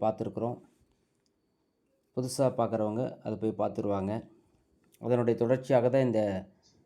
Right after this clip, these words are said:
இலக்கண பகுதி எச்சம் என்பது. முதல்ல எச்சம்னா என்ன? படித்தான், படித்த, படித்து இந்த சொற்களை நம்ம பார்த்த,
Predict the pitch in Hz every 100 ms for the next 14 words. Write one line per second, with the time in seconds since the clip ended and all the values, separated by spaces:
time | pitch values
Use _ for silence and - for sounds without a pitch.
0 | _ - 123 120 117 104 113 123 113 -
1 | 147 131 107 92 - - _ _ _ _
2 | _ _ - 131 151 127 123 175 156 143
3 | 113 101 101 95 - _ _ _ _ _
4 | _ _ _ _ _ _ _ _ _ _
5 | _ _ _ _ _ - 151 170 170 165
6 | 165 160 - 135 139 - 147 147 123 123
7 | - 120 101 - - _ - 113 120 -
8 | 127 131 135 117 113 107 101 110 107 -
9 | 110